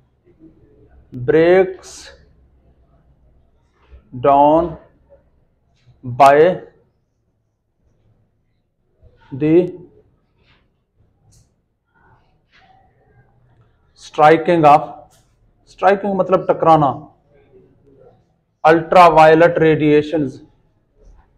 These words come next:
coming from the sun। Ultraviolet, इनको कौन तोड़ता है? Ultraviolet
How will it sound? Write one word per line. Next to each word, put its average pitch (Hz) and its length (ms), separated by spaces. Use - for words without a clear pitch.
coming 160 320
from 156 260
the 147 120
sun। 151 240
Ultraviolet, 156 800
इनको 165 280
कौन 175 280
तोड़ता 175 340
है? 180 200
Ultraviolet 160 760